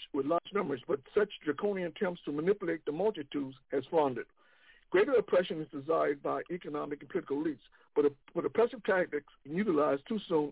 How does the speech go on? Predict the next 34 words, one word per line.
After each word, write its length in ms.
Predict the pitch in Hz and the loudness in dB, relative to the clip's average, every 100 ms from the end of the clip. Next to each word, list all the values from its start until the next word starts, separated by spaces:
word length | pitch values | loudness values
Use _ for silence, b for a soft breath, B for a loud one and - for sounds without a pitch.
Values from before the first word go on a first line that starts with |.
| - | -4
in 100 | 139 | -2
great 180 | 151 170 | 0 -2
preponderance 540 | 147 175 160 135 131 - b - | 0 0 0 -2 -8 -12 b 0
could 160 | 165 | 0
backfire. 480 | 131 139 - 127 113 104 _ b b b b _ | 2 -2 -2 -4 -4 -8 _ b b b b _
Process 380 | - 247 226 196 | 0 2 2 -2
is 160 | 170 - | -2 -8
required 480 | - 175 165 156 156 | -2 2 4 2 -2
to 80 | |
best 240 | 139 175 175 | 0 0 0
facilitate 600 | 147 190 170 - 151 - | -4 -2 -2 -2 -6 -6
mass 300 | 143 165 156 - | -6 -4 -6 -6
oppression, 500 | 143 - 170 160 139 b b b | -6 0 0 0 -6 b b b
and 80 | 143 | -2
the 60 | 135 | 2
W 320 | 190 220 208 | 2 2 -4
E 40 | 151 | 0
F, 140 | 175 123 _ _ | 0 -2 _ _
W 300 | 170 180 208 | 0 0 -2
E 80 | 143 | -2
F 100 | 139 | -2
provides 420 | 135 160 165 151 | 0 2 2 2
the 80 | 131 | -4
process 400 | - 190 196 135 127 | -2 0 2 -2 -2
by 140 | 147 135 _ | 0 0 _
which, 180 | 139 143 - b b b b _ | -2 -2 -8 b b b b _
feigning 240 | - 202 214 | 4 4 4
concern 440 | 185 - 180 170 | 0 0 0 2
about 280 | 151 160 156 | 2 2 0
the 60 | 143 | -2
state 180 | - 180 | 0 0
of 80 | 165 | 2
the 80 | 151 | 0
world 500 | 147 156 147 135 | 2 4 4 4